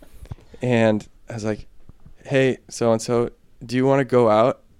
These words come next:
And she just looked at me like, "Oh, man." <laughs>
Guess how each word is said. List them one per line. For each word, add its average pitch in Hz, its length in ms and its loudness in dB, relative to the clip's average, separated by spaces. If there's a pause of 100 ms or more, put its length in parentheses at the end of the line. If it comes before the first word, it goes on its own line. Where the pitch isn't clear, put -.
(220)
And 139 180 -4
she 151 200 0
just 139 240 -4
looked 135 220 0
at 139 80 0
me 123 120 2
like, 110 320 0 (1040)
"Oh, 120 540 4
man." 135 600 -4
<laughs> - 1300 8